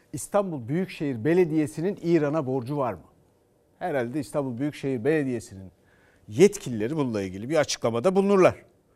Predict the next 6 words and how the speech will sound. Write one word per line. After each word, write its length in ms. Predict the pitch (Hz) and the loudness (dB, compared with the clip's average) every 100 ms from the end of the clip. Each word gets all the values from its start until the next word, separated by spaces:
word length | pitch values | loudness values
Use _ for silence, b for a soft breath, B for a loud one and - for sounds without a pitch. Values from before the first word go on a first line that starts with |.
| _ _ _ _ _ _ _ - | _ _ _ _ _ _ _ -8
Yani 340 | 98 101 95 - _ _ _ _ _ _ _ _ - _ - - - | -6 -4 -8 -12 _ _ _ _ _ _ _ _ -20 _ -20 -20 -16
bu 180 | 143 151 117 | -10 -10 -10
soruyu 400 | - 196 247 233 | 2 4 6 6
değiş-, 260 | 185 147 - | 4 2 -2
şey 120 | 185 | -2
yapalım, 360 | 196 120 107 | -2 -4 -4